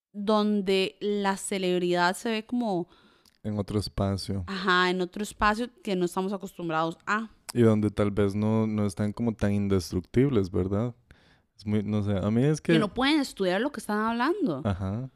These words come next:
Speaker 1: O sea, no están preparados, no hay edición en ese momento.
Speaker 2: Ujú.
Speaker 1: Es como que me tiró la pregunta, ¿qué respondo ahorita?
Speaker 2: Hay
Speaker 1: Porque
Speaker 2: que
Speaker 1: yo no
Speaker 2: estar
Speaker 1: creo, siempre les pasan, yo sí sé que a los artistas les pasan como los temas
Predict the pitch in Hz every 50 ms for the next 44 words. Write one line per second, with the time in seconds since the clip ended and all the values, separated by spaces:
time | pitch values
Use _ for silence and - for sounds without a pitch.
0 | _ _ _ - 269 262 240 - 247 247 247 - 277 262 - 240 220 214 226 269
1 | 302 269 233 214 214 214 233 247 254 262 233 202 - - - 240 247 262 269 262
2 | 254 247 - - 277 254 220 196 202 208 233 285 339 381 - - - 160 147 156
3 | - 107 104 101 101 101 101 104 117 135 147 - 196 - - 247 247 247 233 226
4 | - 220 202 196 190 180 202 190 185 196 220 262 - 262 233 196 208 226 226 -
5 | 294 - - 180 156 170 208 247 - - - 165 185 196 214 262 269 226 - 196
6 | - - - - 139 131 147 143 - _ _ _ _ _ _ - - 104 98 180
7 | 196 226 247 - - - 294 302 320 - - - - - - - 277 277 - 381
8 | 381 359 269 262 - - 247 254 - 311 302 285 - _ _ - - 214 190 208
9 | 208 - 302 - - 294 294 - 320 285 262 - 202 180 - - 202 - - 254
10 | 254 220 202 - - 196 202 226 240 233 - 220 190 175 165 160 160 - - 196
11 | 185 196 220 262 262 -